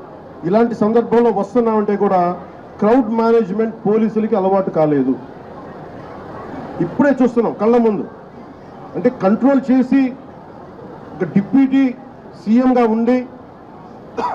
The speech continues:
నేను మాట్లాడి బాధ్యత తీసుకుంటే తప్ప ఈ ప్రెస్ మీట్ జరిగే పరిస్థితిలో లేదు. పోలీస్ శాఖ అధికారులు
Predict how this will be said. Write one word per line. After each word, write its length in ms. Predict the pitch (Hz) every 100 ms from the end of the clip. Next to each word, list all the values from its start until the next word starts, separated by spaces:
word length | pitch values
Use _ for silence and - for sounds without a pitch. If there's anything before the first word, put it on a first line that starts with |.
| - - 147
నేను 300 | 175 240 247 240 - - - - - - - - - - - - - - 135
మాట్లాడి 460 | 190 233 226 254 247 165
బాధ్యత 280 | 190 233 247 -
తీసుకుంటే 340 | 233 220 214 208
తప్ప 180 | 196 - 226 147 - - - - 214
ఈ 40 | 233
ప్రెస్ 220 | 226 - 226
మీట్ 180 | 254 220
జరిగే 200 | 214 208 208
పరిస్థితిలో 400 | 190 208 196 202 160
లేదు. 160 | 123 - - - - - - - - - - - - - - -
పోలీస్ 400 | 233 269 277 -
శాఖ 200 | 240 240 240 220
అధికారులు 460 | - 233 226 233